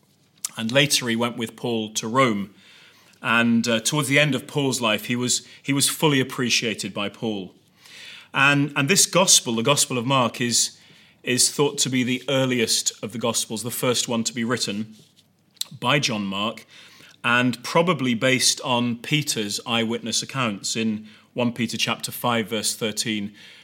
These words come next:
Peter refers to Mark as his son. They're not natural sons, but there was a father-son relationship between Peter and John Mark. So, Mark chapter one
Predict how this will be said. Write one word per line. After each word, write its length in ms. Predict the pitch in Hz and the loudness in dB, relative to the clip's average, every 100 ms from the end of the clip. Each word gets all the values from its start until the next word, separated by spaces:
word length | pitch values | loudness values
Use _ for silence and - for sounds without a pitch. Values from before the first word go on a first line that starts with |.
| _ | _
Peter 380 | - 135 - 123 | -2 0 0 -2
refers 520 | 117 - 135 131 - | -4 0 0 2 0
to 120 | - | -2
Mark 400 | 120 113 110 113 | 0 0 0 -2
as 140 | 113 - | -2 0
his 180 | 120 - | 4 4
son. 320 | - 117 104 | 4 0 0
They're 80 | 113 | -2
not 220 | 113 - | -2 -2
natural 400 | 117 - - 117 | -4 -4 -6 -4
sons, 320 | - 107 104 | -4 -4 -6
but 120 | 113 | -8
there 80 | 127 | -6
was 120 | 117 | -6
a 40 | 117 | -6
father-son 680 | - 117 107 110 - 107 | -4 -2 -2 -2 -4 -4
relationship 640 | 104 104 107 - 104 - 92 | -6 -6 -2 -4 -4 -8 -10
between 420 | - - 101 98 - - - _ - | -14 -8 -8 -8 -14 -20 -20 _ -6
Peter 400 | 110 104 104 95 | -4 -4 -4 -6
and 100 | 95 | -6
John 220 | 104 95 | -6 -6
Mark. 340 | 98 90 - _ _ _ _ - - | -6 -6 -10 _ _ _ _ -12 0
So, 400 | - 190 117 87 - - - _ - | 4 6 4 0 -14 -20 -20 _ -8
Mark 580 | 113 127 175 180 - - | -4 0 2 2 -2 -6
chapter 400 | - - - 123 | -2 -2 -4 -6
one 400 | 101 92 135 | -4 -4 -4